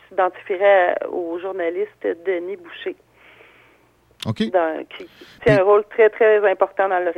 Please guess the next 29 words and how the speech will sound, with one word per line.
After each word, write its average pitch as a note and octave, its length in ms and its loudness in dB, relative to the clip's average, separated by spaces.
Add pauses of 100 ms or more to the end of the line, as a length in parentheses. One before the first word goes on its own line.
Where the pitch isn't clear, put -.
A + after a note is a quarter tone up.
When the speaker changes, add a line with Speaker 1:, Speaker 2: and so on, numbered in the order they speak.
(120)
Speaker 1:
dans F3 180 -2
le E3+ 100 -2
livre. F3+ 360 -10 (140)
Speaker 2:
Ben, B2 120 -2
le A2+ 80 0
reste, B2+ 300 0 (220)
il A2+ 80 -4
y A#2+ 60 4
a A#2+ 40 4
sa A#2 200 2
famille B2 400 2
là-dedans, G#2 400 -2 (100)
évidemment. G#2+ 840 0
Speaker 1:
Oui. F#2+ 80 -12
Speaker 2:
Ça, G2+ 260 -8
c'est, - 180 -10
euh, F2 640 -8 (280)
c'est - 160 -10
évident. G2 400 -4 (440)
Euh, A2+ 600 -2 (500)
et A#2 120 -6
sinon, F3 640 -2 (120)
pour A#2+ 120 -6
ce - 100 -6
qui C#3 160 -4
est C#3+ 80 -2
de, G#2 380 -2 (340)
de, A2 240 -6
de A2 300 -6